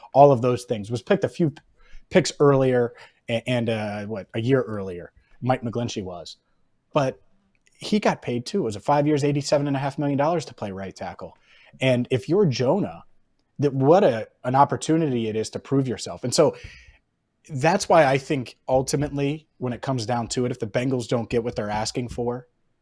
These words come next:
they're not going to just give Jonah Williams away because he has every reason in the world, not just twelve point six million reasons, but maybe sixty,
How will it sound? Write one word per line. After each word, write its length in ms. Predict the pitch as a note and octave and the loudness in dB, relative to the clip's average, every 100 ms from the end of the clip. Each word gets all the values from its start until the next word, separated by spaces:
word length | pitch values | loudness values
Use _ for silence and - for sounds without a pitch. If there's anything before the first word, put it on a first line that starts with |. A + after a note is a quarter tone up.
| _ _ - | _ _ -4
they're 280 | A#2 F3+ | 4 4
not 200 | C#3+ C3+ | 6 2
going 220 | - A#2 G#2 | 0 -4 -4
to 60 | |
just 240 | G2 G#2 - | -8 -8 -6
give 160 | G2 | -6
Jonah 240 | G#2 G#2 G2 | -6 -6 -6
Williams 340 | G2+ G2 F#2+ | -8 -8 -10
away 340 | F2+ F#2+ E2 - _ | -10 -10 -10 -16 _
because 260 | C3 A#2+ C#3 | 0 2 4
he 160 | G3 D#3+ | 4 4
has 240 | D#3 B2 - | 4 2 2
every 320 | C#3+ C3+ C3 | 2 2 0
reason 380 | A#2 A#2+ A2+ A2 | 0 0 -2 -4
in 80 | F#2+ | -6
the 60 | |
world, 300 | F#2 G#2 F2+ | -6 -6 -2
not 160 | A2+ D#3+ | 2 4
just 160 | F#3+ | 2
twelve 240 | - E3 - | 2 2 2
point 220 | D3+ B2+ | -2 -2
six 240 | - F#3+ | -4 -4
million 260 | - A2+ F#2+ | -4 -6 -6
reasons, 400 | F#2 F#2 E2+ - _ _ _ _ _ _ _ - | -10 -14 -18 -20 _ _ _ _ _ _ _ 4
but 280 | A#2+ A2+ _ _ _ | 4 4 _ _ _
maybe 400 | B2 C#3 C3+ A2+ - | 2 4 4 2 -2
sixty, 520 | - F3+ - A2+ | 4 4 4 -2